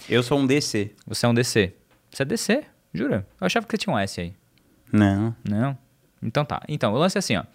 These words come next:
Speaker 2: Eu não, eu, eu sou I S, então assim, eu tenho habilidade comunicativa e tenho habilidade de planejamento.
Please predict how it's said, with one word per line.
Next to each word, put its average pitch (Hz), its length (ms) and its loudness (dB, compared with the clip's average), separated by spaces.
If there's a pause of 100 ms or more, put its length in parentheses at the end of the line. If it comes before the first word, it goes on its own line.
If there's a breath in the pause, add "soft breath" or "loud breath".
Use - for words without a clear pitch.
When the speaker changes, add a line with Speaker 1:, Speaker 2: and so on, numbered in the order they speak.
(460 soft breath)
Speaker 2:
Eu 233 440 6 (240)
não, 160 260 4
eu, 170 200 4
eu - 140 -2
sou 185 260 2
I 196 120 2
S, 117 280 4
então 120 140 -4
assim, 143 120 -4
eu 127 60 -2
tenho 180 160 0
habilidade 170 340 0
comunicativa 160 800 -2
e - 100 -6
tenho 160 160 -2
habilidade 160 400 2
de 151 60 -4
planejamento. 165 720 2